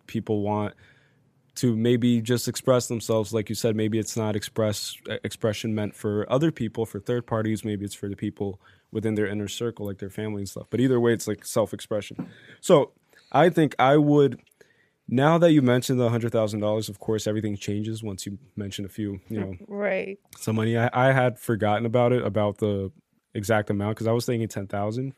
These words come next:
Speaker 1: for some reason, but
Speaker 2: No.
Speaker 1: a hundred thousand is pretty. So I think I would get the tattoo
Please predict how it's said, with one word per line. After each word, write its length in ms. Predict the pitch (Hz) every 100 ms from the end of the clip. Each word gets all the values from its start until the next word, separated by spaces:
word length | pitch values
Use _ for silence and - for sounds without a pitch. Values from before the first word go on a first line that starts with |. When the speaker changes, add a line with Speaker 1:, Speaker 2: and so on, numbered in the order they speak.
| -
Speaker 1:
for 60 |
some 160 | 135 135
reason, 300 | 135 208 220
but 100 | 220
Speaker 2:
No. 120 | 214
Speaker 1:
a 20 |
hundred 240 | 214 220 220
thousand 340 | 104 104 104
is 60 | 98
pretty. 300 | - 101 98 _ - - - -
So 320 | - 131 - _ _ _ _ _ _ _
I 100 | 156
think 140 | 208 220
I 100 | 151
would 300 | 123 135 135
get 100 | 143
the 80 |
tattoo 560 | 147 151 143 - 151 147